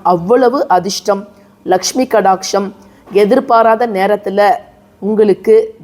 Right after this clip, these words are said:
திடீர், அஹ், பணவரவு இது எல்லாமே உங்களுக்கு ஏற்படும். ஏன்னா மூலிகை சாஸ்திரம், விருட்ச சாஸ்திரம் அப்படின்னு ஒரு பெரிய உலகமே இருக்கு. அந்த குறிப்புகள்ல என்ன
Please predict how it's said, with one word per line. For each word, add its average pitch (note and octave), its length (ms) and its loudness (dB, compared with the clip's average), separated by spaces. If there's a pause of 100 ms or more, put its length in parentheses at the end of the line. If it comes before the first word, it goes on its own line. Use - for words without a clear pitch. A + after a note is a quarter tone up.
(120)
திடீர், A3+ 580 -2 (480)
அஹ், F3+ 340 2
பணவரவு G3+ 800 0 (180)
இது F#3 320 -4
எல்லாமே A3+ 580 2
உங்களுக்கு G3+ 680 0
ஏற்படும். F3+ 500 -2 (120)
ஏன்னா F#3+ 560 0 (440)
மூலிகை C4 500 2
சாஸ்திரம், F#3+ 680 0
விருட்ச A#3+ 320 2
சாஸ்திரம் G3 600 -2
அப்படின்னு F#3 560 -2
ஒரு F3+ 380 2
பெரிய A3+ 440 2
உலகமே G3 420 2
இருக்கு. F3+ 380 -2 (400)
அந்த A3 800 2 (460)
குறிப்புகள்ல A3 640 2
என்ன F#3 200 0